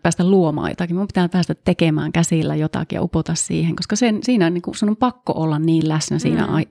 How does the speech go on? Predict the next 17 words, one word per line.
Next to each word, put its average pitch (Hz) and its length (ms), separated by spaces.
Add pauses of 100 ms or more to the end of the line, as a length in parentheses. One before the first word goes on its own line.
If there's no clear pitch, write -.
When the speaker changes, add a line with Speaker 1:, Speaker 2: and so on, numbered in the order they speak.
(200)
Speaker 1:
asiassa. 165 480 (140)
Sun 180 140
on 180 80
pakko 220 300
sen 160 200
Savain 165 280
kanssa 156 280
keskustella 160 680
ja 160 180
kuunnella 185 560
sitä - 320
enemmän 170 420
vielä. 170 220 (300)
Speaker 2:
Mm. 220 380 (360)
Speaker 1:
Niin, 160 220 (200)
niin 160 300
se 175 320